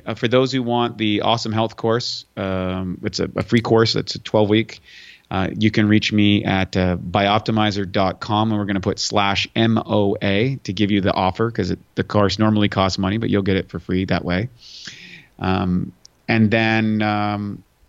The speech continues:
for those who want to reach me through some of my business, uh, components, you can go to the wealthy backpacker dot com. Reach out to us on social media or through, uh, go to our site, check out the emails, that sort of stuff.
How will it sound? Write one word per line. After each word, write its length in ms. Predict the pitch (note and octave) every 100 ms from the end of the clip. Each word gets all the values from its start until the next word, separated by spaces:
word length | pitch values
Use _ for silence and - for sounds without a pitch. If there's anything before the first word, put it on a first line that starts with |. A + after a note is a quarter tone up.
| _
for 80 | B2+
those 320 | A#2 A#2 A#2
who 160 | A2+ A2+
want 320 | A2 A2+ A2
to 100 | A2
reach 300 | G2+ A2+ -
me 280 | A2+ A2 G#2+
through 300 | - G#2+ G#2
some 180 | G2 A#2
of 60 |
my 160 | A2 G#2
business, 640 | F#2 G#2+ G#2+ A2 - - -
uh, 280 | A2+ - F#2 -
components, 500 | A2 A#2 B2 C#3+ -
you 80 | G#2
can 120 | G2+
go 200 | G#2 G2+
to 240 | G#2 G2+
the 100 | G2+
wealthy 320 | G2 G#2 G#2+
backpacker 540 | F#2+ G2+ G#2 G2+ G2 G2
dot 200 | G2+ F2+
com. 300 | G#2+ C3+ G3+ _ _ _ _ _ _ _ - B2+
Reach 160 | A#2
out 120 | A2
to 100 | G#2
us 140 | G#2 G#2+
on 100 | G2+
social 300 | G#2+ G2 G#2
media 280 | A2 A2 A2
or 380 | G#2 G#2+ G2+
through, 500 | F#2+ - G2+ G2+ G2
uh, 300 | G2 G2 F#2+ F#2+ - - -
go 120 | A2
to 60 | G#2
our 60 |
site, 360 | F#2+ G#2 G2+ G2+
check 160 | F#2+
out 80 | F#2+
the 160 | E2+ G2
emails, 180 | F#2+ F#2
that 160 | F2+
sort 140 | - F#2
of 80 |
stuff. 340 | - F#2+ F2+